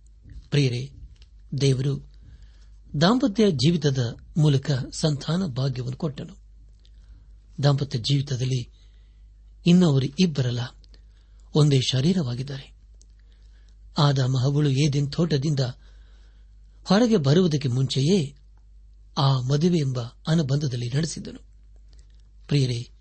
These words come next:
ಆದಾಮ ಹವ್ವಳು ನಾವು ಬೆತ್ತಲೆಯಾಗಿದ್ದೇವೆ ಎಂಬುದಾಗಿ ತಿಳಿದು ಅಂಜೂರದ ಎಲೆಗಳನ್ನು ಹೊಲಿದು ಉಟ್ಟುಕೊಳ್ಳುವುದಕ್ಕೆ ಮುಂಚೆಯೇ ಅವರಿಬ್ಬರನ್ನು ಗಂಡು ಹೆಂಡತಿಯನ್ನಾಗಿ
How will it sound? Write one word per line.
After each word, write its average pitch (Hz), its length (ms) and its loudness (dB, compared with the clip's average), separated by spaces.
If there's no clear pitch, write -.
ಆದಾಮ 135 340 0
ಹವ್ವಳು 139 540 -2
ನಾವು 208 180 6
ಬೆತ್ತಲೆಯಾಗಿದ್ದೇವೆ 175 960 4
ಎಂಬುದಾಗಿ 131 600 -2
ತಿಳಿದು 160 420 0
ಅಂಜೂರದ 208 440 4
ಎಲೆಗಳನ್ನು 147 640 2
ಹೊಲಿದು 139 440 -2
ಉಟ್ಟುಕೊಳ್ಳುವುದಕ್ಕೆ 175 760 0
ಮುಂಚೆಯೇ 135 600 -4
ಅವರಿಬ್ಬರನ್ನು 139 880 0
ಗಂಡು 147 200 2
ಹೆಂಡತಿಯನ್ನಾಗಿ 123 880 -2